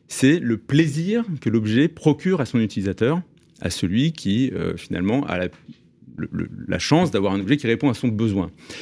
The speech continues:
Eh bien, euh, voilà quelques années que nous, chez Keys, euh, on a un labo de recherche, on travaille sur les notions de, euh,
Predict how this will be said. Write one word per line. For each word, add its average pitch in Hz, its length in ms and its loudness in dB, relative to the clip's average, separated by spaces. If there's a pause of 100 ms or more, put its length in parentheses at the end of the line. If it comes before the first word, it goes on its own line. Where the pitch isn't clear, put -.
(240)
Eh 101 60 0
bien, 123 300 4
euh, 98 400 0
voilà 104 200 2
quelques 107 360 2
années 123 440 2 (380)
que - 100 -2
nous, 110 240 2
chez 98 160 -2
Keys, 107 300 0
euh, 90 200 -2 (180)
on 95 40 -6
a 92 60 -4
un 92 280 -6 (180)
labo 87 220 0
de 98 40 0
recherche, 95 600 2
on 90 80 -10
travaille 107 320 -2
sur 98 180 -8
les 87 80 -2
notions 95 400 0
de, 82 120 -2
euh, 82 260 -2